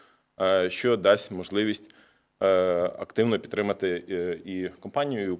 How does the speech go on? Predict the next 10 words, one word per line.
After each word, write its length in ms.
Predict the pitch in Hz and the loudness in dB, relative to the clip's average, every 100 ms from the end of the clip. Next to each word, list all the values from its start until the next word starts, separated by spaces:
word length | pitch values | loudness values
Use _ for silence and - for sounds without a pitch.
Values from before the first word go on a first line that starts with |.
| - | -6
і, 340 | 98 95 92 92 - 82 | -6 -2 -2 -2 -6 -8
е, 200 | 87 85 | -6 -6
державу 540 | 82 98 101 95 98 - _ | -6 2 2 2 -6 -8 _
в 60 | _ | _
цілому. 460 | - 101 82 76 - _ - - - _ | -6 -2 -2 -2 -12 _ -20 -20 -20 _
От, 300 | 101 95 90 - | -2 0 0 0
але 160 | 101 | 0
ми 120 | 117 120 | 2 0
розуміємо, 480 | 120 123 117 104 | 0 -2 0 -2
що, 460 | 101 - 101 98 95 | -6 -2 0 2 0